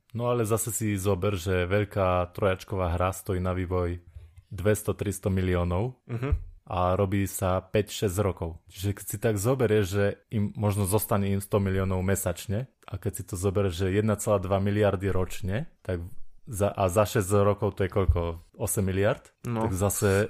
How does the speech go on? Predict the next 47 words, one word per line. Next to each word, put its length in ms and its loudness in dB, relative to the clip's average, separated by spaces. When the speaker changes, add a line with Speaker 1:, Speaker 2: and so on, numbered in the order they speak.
Speaker 1:
vieš 320 2
zaplatiť 460 0
tých 260 -4
päť, 480 -4
desať 480 -4
veľkých 400 -4
hier 320 -6
na 240 -8
vývoj. 320 -8
Speaker 2:
Áno, 320 2
akože 320 0
Speaker 1:
Keď 120 -2
si 80 -2
to 120 -2
tak 400 2
prerátaš, 880 4
že 160 -4
ja 80 4
neviem, 400 0
Forza 400 -2
stála 320 0
dvesto 320 0
miliónov, 640 0
dajme 240 -2
Speaker 2:
Áno. 80 -2
Speaker 1:
tomu 240 0
možno 160 -2
aj 80 0
menej, 240 0
keď 160 -6
mali 320 -2
technológiu. 640 -6
Speaker 2:
A 400 -4
Speaker 1:
Tak 80 -6
tá 160 2
hra 200 8
sa 160 -2
ti, 320 -2
celý 320 4
ten 320 0
päťročný 640 2
cyklus 400 -4
tej 160 0
hry 80 -2
sa 160 -4
ti 80 -6
zaplatil 640 -2